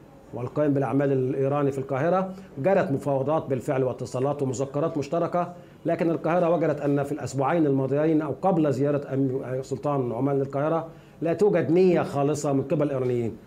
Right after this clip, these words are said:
جاء سلطان عمان وعرض على القاهرة أن يكون هناك وساطة ويتعهد بتنزيل كافة العقبات. يبدو أن القاهرة حسب المعطيات بالفعل أعطته الضوء الأخضر ليواصل ويحصل على إجابات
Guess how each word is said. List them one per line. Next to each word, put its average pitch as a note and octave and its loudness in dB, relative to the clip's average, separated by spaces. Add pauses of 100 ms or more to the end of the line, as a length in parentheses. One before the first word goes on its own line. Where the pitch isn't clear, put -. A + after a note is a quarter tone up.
(220)
جاء G#3 4
سلطان D3+ 2
عمان D#3 0
وعرض C3+ -2
على B2+ -2
القاهرة D3+ -2
أن C3 -2
يكون C3+ -2
هناك C#3+ -2
وساطة D3 -2 (260)
ويتعهد C#3 0
بتنزيل C3+ -2
كافة C#3 -4
العقبات. C3 -2 (460)
يبدو F#3 2
أن D#3 2
القاهرة C#3+ 0
حسب C#3 -2
المعطيات C3 0
بالفعل D#3 0 (360)
أعطته C#3 0
الضوء C#3 0
الأخضر C#3+ 0
ليواصل D3 2
ويحصل C#3 0
على A#2 -2
إجابات C#3+ 0